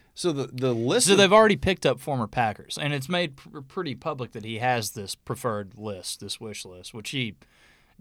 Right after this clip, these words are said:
Speaker 2: said, he phrased it another way, said that wasn't true. But they've already signed some of his boys. Uh,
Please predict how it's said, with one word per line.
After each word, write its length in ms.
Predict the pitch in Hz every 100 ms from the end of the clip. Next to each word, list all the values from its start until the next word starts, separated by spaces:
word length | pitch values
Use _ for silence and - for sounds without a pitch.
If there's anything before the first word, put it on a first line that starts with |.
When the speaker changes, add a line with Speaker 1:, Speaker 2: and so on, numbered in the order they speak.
| 139 - -
Speaker 2:
said, 380 | - 147 123 113
he 140 | 151
phrased 380 | 135 131 120 110
it 60 |
another 280 | 107 107 98
way, 180 | 95 95
said 180 | - 117
that 200 | 104 107
wasn't 340 | 107 98 90
true. 300 | - 117 98 - - _
But 60 | 160
they've 100 | 180
already 220 | 185 131
signed 420 | - 156 147 117
some 200 | 123 127
of 60 | 107
his 120 | 101
boys. 540 | - 127 113 82 - - _ _ _ -
Uh, 300 | 123 110